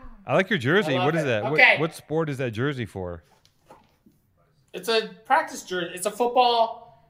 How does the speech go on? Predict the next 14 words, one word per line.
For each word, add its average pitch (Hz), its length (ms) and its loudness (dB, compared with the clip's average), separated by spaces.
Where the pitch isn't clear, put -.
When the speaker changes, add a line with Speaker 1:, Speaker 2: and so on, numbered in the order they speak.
Speaker 2:
It's - 80 -10
a 190 60 -6
football 233 420 4
practice 277 420 4
jersey. 143 420 -6
Speaker 1:
Yeah. 87 300 -8
Speaker 2:
I 190 80 -6
got 226 160 8
on 233 180 4
eBay. 226 480 0
Speaker 1:
Yeah. 85 260 -12
Six 113 220 -12
hundred 117 220 -6
dollar 113 420 0